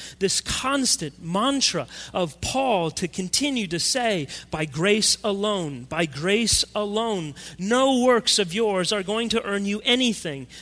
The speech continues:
There is no incentive to work, is there?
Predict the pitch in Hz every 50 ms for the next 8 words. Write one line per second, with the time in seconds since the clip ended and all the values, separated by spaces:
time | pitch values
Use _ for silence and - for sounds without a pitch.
0 | - - 208 226 226 196 - 190 220 233 247 262 262 262 262 247 247 226 214 -
1 | - 262 262 247 220 - 208 190 185 165 - - - - - - 262 254 240 302
2 | 349 339 226 175 - - - - 214 214 202 - - 262 285 349 381 370 349 -